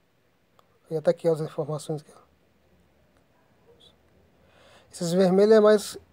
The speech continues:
<clears throat> de risco. Tá aqui os antivírus que fez análise.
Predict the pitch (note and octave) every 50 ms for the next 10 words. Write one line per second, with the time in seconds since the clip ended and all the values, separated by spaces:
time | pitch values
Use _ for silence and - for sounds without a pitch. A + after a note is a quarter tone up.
0 | _ _ _ _ _ _ _ _ _ - - F#3+ - A#3 G#3+ G3+ G3+ - G#3 F#3+
1 | F#3 G#3 - - F#3 F3 - - - - - - - - _ _ _ _ _ _
2 | _ - - _ _ _ _ _ _ _ _ _ _ _ _ _ _ _ _ _
3 | _ _ _ _ _ _ _ - - _ _ _ _ _ _ _ _ _ _ _
4 | _ _ _ _ _ _ _ _ - - - - - _ _ _ _ _ _ -
5 | - - - - - - - - - - - - - F3+ - F#3+ F3 F#3 - -
6 | F#3 - F3 - F#3 F3+ E3 F#3 F3+ F3+ F#3 G#3+ A#3 A3 A3+ A#3+ - - -